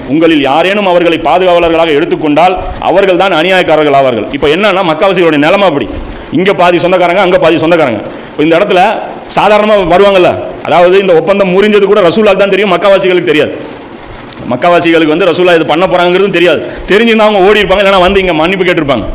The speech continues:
அது அவங்க அசால்ட்டா இருக்கக்கூடிய நிலையில வருவாங்கல்ல, ஒரு ரெண்டு சொந்தக்காரங்க வருவாங்க, யாரோ ஒரு ஆள் ரெண்டு ஆள் அவங்க மதீனால இருக்கக்கூடிய ரெண்டு பேரை பார்க்க வருவாங்க. இந்த நேரத்துல பேச்சு பேச்சா, "என்ன யாரோ உங்க ஆளுங்க கை வச்சிட்டாங்களாமா?" சொல்லிட்டா என்ன ஆயிரும், விஷயம் தெரிஞ்சு போயிரும்.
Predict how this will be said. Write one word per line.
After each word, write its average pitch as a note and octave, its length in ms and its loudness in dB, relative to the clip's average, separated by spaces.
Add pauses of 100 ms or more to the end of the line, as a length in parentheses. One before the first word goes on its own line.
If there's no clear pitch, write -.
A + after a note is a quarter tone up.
(280)
அது D3+ 160 2
அவங்க E3+ 220 2
அசால்ட்டா G3+ 240 2
இருக்கக்கூடிய F#3 400 0
நிலையில F#3 340 2
வருவாங்கல்ல, F#3+ 380 2
ஒரு E3+ 120 2
ரெண்டு F3 160 0
சொந்தக்காரங்க F3+ 400 2
வருவாங்க, E3 400 2 (340)
யாரோ D#3+ 200 2
ஒரு E3+ 120 4
ஆள் E3+ 100 4
ரெண்டு E3 200 0
ஆள் E3 80 2
அவங்க D#3 420 2
மதீனால D#3+ 200 0
இருக்கக்கூடிய D#3+ 300 0
ரெண்டு D3+ 180 0
பேரை D#3+ 160 0
பார்க்க D3+ 120 0
வருவாங்க. D3+ 460 0 (220)
இந்த F3 160 0
நேரத்துல G3 260 0
பேச்சு F#3+ 320 0
பேச்சா, F#3+ 260 0 (260)
"என்ன F3+ 380 -2
யாரோ C#3+ 200 2
உங்க E3 180 2
ஆளுங்க E3 140 0
கை D#3+ 160 2
வச்சிட்டாங்களாமா?" C#3+ 460 0 (840)
சொல்லிட்டா A3+ 220 0
என்ன G#3+ 240 2
ஆயிரும், A#2 340 -2
விஷயம் F#3+ 280 -2
தெரிஞ்சு G3 280 -2
போயிரும். B2+ 220 0